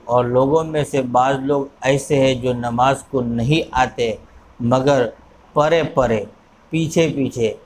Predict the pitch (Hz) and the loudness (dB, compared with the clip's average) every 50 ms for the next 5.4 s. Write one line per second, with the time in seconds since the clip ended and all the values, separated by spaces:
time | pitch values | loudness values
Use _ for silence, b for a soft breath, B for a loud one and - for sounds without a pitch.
0 | - _ _ _ - 127 123 123 139 156 165 165 165 156 139 127 - - 127 117 | -20 _ _ _ -12 -8 -2 0 2 2 4 4 4 2 2 -2 -4 -4 -4 -4
1 | 107 101 - - _ _ _ _ _ _ - 120 113 117 120 131 147 160 165 160 | -4 -4 -8 -14 _ _ _ _ _ _ -8 -4 -2 0 2 2 2 2 0 0
2 | - 156 143 143 139 - 156 143 131 123 120 117 117 113 107 104 - - _ _ | 0 0 2 0 0 0 0 0 0 0 0 -2 -2 -2 -2 -2 -4 -10 _ _
3 | _ _ 120 131 147 143 - 170 - - - 147 135 131 123 131 127 135 151 226 | _ _ -2 -2 -2 0 0 0 -2 0 0 0 0 0 0 -2 0 0 0 0
4 | 254 - - - - - - 151 156 160 156 - 139 123 - - 139 131 139 151 | 0 -2 -8 -18 -20 -6 -2 0 0 0 0 -2 -4 -4 -2 -2 0 2 2 2
5 | 147 131 123 127 123 123 123 127 | 0 0 -2 -4 -2 0 0 0